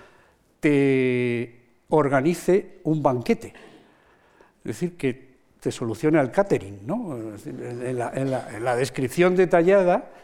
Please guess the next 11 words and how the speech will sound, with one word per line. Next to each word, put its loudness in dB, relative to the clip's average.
en -6
la 0
descripción 0
detallada 4
de 2
ese -4
papiro 2
se -2
observa, 2
eh, 2
un, -8